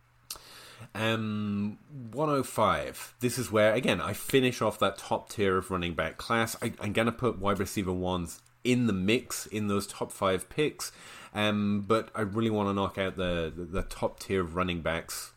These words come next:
depending on what that will be after the draft. But pre-draft, there's one more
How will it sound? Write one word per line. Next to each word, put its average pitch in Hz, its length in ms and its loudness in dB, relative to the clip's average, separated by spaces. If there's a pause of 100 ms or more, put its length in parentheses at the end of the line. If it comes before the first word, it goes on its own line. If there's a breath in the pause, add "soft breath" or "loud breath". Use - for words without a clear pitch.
(160)
depending 98 340 -2
on 95 80 0
what 95 200 0
that 98 120 -8
will 110 100 -2
be 95 160 -2
after 87 240 -2
the 92 120 -2
draft. 90 340 2
But - 160 -4
pre-draft, 117 580 2 (300 loud breath)
there's 107 220 2
one 110 220 2
more 101 520 0